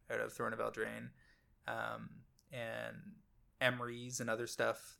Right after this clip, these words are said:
that has held a pretty high price point and doesn't have a ton of copies left, and said, "We're probably not putting enough of these in the market 'cause the market's absorbing them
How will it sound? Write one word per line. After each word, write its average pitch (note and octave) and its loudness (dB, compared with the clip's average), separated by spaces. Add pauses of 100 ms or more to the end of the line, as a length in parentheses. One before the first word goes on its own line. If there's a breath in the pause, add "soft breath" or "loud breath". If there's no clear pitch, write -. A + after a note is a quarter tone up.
that A#2 0
has A2+ 2
held B2 6
a A#2+ 4
pretty A#2+ 2
high A#2 6
price A#2 2
point A#2 -2
and A#2 -6
doesn't A#2+ 0
have A#2+ 4
a A#2 -8
ton A#2 0
of - -4
copies A#2+ 4
left, A2+ 4
and A#2+ -6
said, A2+ 4 (1600 loud breath)
"We're C3+ 2
probably A#2+ 8
not A2+ 6
putting A2 12
enough A#2 4
of - -6
these A2 -6
in A#2+ -4
the A#2 -4
market A2+ 0
'cause A#2+ -6
the B2 -4
market's A#2+ 4
absorbing B2 0
them A#2+ -2